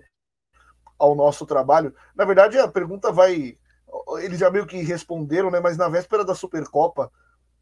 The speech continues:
eu achei um dos jornais italianos que eu não vou mais atrás deles, porque eles erraram tudo, erraram tudo,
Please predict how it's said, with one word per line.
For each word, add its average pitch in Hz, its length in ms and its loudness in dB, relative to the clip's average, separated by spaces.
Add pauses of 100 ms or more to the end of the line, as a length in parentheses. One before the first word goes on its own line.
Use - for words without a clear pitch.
(140)
eu 147 120 0
achei 160 220 -6
um 165 120 -8
dos 175 160 -8
jornais 160 320 -4
italianos 156 480 -4
que 165 680 -12 (360)
eu 147 160 -6
não 185 160 -6
vou 165 200 0
mais 180 220 2
atrás 170 320 0
deles, 175 180 -6
porque - 120 -12
eles 190 120 -4
erraram 196 300 6
tudo, 143 420 -10
erraram 160 320 0
tudo, 202 320 -8